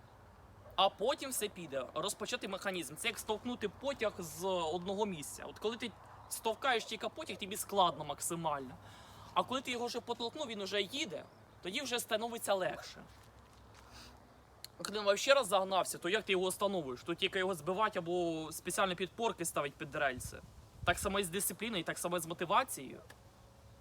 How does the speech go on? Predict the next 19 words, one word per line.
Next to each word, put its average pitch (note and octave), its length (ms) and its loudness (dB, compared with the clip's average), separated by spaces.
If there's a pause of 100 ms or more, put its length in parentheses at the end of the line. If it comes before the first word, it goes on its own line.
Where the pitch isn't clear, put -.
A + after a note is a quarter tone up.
(100)
Розвивай D#3 320 4
дисципліну, A#3 520 -6
не C#3+ 80 -8
надійся F3 400 0
на A#3 60 -2
мотивацію. F3+ 640 0 (180)
Ти F3+ 80 -6
можеш B3+ 220 -4
дивитися A#3+ 340 -4
мотиваційні A3 720 -4
відео, E3+ 360 -8
але, G#3+ 560 4 (440)
розумієш, G#3+ 600 -2
буде G#3+ 260 2
ефект - 360 0
тільки G#3 260 -2
на F#3 100 2
короткострочній F3+ 1080 -2
дистанції. C#3+ 800 0